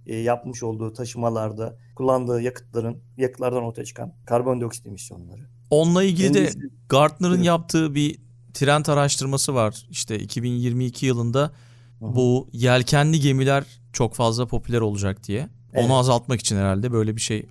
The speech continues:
Speaker 2: ortaya çıkacak.
Speaker 1: Tabii yani artık bu, bütün bunlarla ilgili çok farklı önlemler ve inisiyatifler alınıyor. İşte az önce bahsettiğim gibi tarımda hatta yani bir-, birçok farklı enerji çeşitlerinde, endüstride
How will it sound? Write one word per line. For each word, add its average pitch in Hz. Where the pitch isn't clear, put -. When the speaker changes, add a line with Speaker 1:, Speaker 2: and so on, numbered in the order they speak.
Speaker 2:
ortaya 98
çıkacak. -
Speaker 1:
Tabii 160
yani 127
artık 127
bu, 135
bütün 190
bunlarla 180
ilgili 165
çok 160
farklı 151
önlemler 143
ve 120
inisiyatifler 127
alınıyor. 139
İşte -
az 143
önce 139
bahsettiğim 135
gibi 123
tarımda 131
hatta 113
yani 113
bir-, 143
birçok 123
farklı 131
enerji 127
çeşitlerinde, 127
endüstride 127